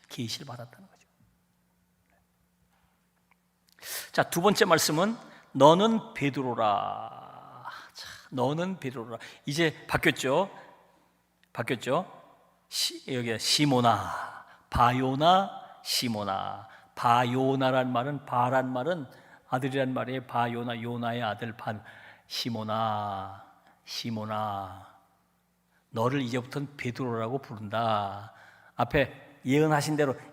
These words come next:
여기서부터 베드로라 부를 거다. <laughs> 그 요한복음 일 장에 아까 읽었죠? 네. "앞으로 너를 베드로라고 부를 날이 올 거다.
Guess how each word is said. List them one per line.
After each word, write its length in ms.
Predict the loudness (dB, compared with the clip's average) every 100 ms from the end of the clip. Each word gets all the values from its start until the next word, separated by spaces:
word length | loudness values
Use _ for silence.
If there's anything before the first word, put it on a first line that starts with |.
| 8
여기서부터 680 | 8 10 8 4 4 6 6
베드로라 440 | 8 6 8 6
부를 240 | 6 -2
거다. 600 | 0 4 4 4 0 -8
<laughs> 1800 | -10 -12 -14 -20 _ -20 -20 _ _ _ _ _ _ _ _ _ _ _ _
그 360 | -10 -8 -2
요한복음 340 | 2 2 2 -2
일 100 | 0
장에 220 | 2 2
아까 220 | 0 0
읽었죠? 880 | 0 0 0 2 4 4 2 -14 -20 -14
네. 180 | -14 -14 -20 -20 -12
"앞으로 1000 | -12 -10 -4 4 4 2 -4 -20 -20 -8
너를 340 | -4 -2 -2
베드로라고 520 | -4 -6 -6 -4 -4 -4
부를 240 | -6 -4
날이 140 | -4 -4
올 120 | -6
거다. 640 | -8 -12 -12 -12 -14 -18